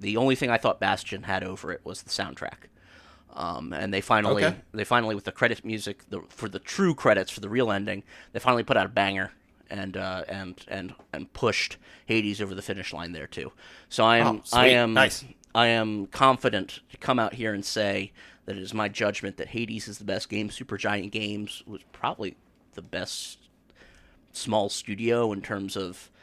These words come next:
Speaker 1: uh, hits to, <laughs> uh, yeah, hits to misses and, and size. Like, all
Speaker 2: Yeah.
Speaker 1: four of their games, I think, have been bangers. Uh, Pyre was, you know, the hardest to get into because it was, like,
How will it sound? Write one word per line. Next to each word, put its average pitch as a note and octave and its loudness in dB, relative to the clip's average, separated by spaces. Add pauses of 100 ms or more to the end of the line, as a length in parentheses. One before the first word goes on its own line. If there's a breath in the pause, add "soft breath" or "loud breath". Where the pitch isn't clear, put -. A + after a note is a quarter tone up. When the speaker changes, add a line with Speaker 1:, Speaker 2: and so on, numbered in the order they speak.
(360 soft breath)
Speaker 1:
uh, E2 -6
hits - -4
to, G2 -4 (240 loud breath)
<laughs> - -20
uh, F2+ -2
yeah, A#2+ 2
hits B2+ -2
to C#3 0
misses B2+ 0
and, A2 -4
and G#2 -2
size. A#2+ 4 (280 loud breath)
Like, G#2+ 0
all D3+ 12
Speaker 2:
Yeah. F3 10
Speaker 1:
four E3+ 10
of D3 8
their C3 10
games, A2+ 2
I G2 0
think, G2+ -6
have F#2+ -10
been F#2+ -10
bangers. F2 -8 (360 soft breath)
Uh, F#2+ 0 (100)
Pyre C3+ 10
was, G#2 -2 (120)
you A#2 0
know, G#2 2
the G#2 -2
hardest D#3 2
to B2 -6
get G#2+ 2
into A#2+ 2
because G2 -10
it F#2 -6
was, G2 -6
like, G2 -8